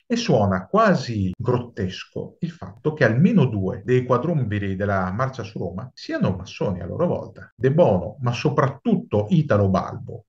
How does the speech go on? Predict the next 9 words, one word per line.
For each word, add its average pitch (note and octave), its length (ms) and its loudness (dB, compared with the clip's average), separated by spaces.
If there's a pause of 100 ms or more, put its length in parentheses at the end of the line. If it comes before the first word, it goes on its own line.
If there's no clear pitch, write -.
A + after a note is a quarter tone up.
sono F#3 360 -2
massoni. G2+ 680 -6 (120)
Balbo D3+ 420 2
poi B2+ 340 4
ha G#2 240 -2
alle G#2+ 160 -2
spalle C3+ 320 -2
una F#2+ 440 -2
storia A2+ 720 -2